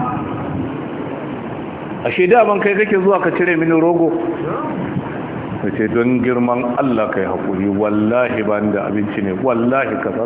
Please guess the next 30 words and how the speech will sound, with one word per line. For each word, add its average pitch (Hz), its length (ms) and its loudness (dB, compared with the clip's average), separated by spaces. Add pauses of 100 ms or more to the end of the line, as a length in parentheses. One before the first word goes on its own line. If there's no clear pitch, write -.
kaza." - 220 -4 (440)
Ba 226 120 -2
ka 220 120 -2
da 170 120 0
abinci? 160 400 0 (680)
To 113 100 2
mafiya 127 340 2
yawa 120 220 4
mutanen 107 500 0
da 104 200 2
su 117 180 0
suna 117 220 0
da 92 320 0 (360)
abin 95 260 -2
nan. 92 100 -4 (600)
Ka 104 120 -6
ce, - 60 -2
"Allah 101 300 2
sarki, 127 320 0 (1040)
in 120 140 2
ga 156 80 6
wanda 175 260 4
ka 147 120 0
diba 139 340 2 (100)
ya - 80 0
zai 107 160 2
sai 139 180 0
ce 127 80 0
ka 107 120 -2
tsara. 110 300 2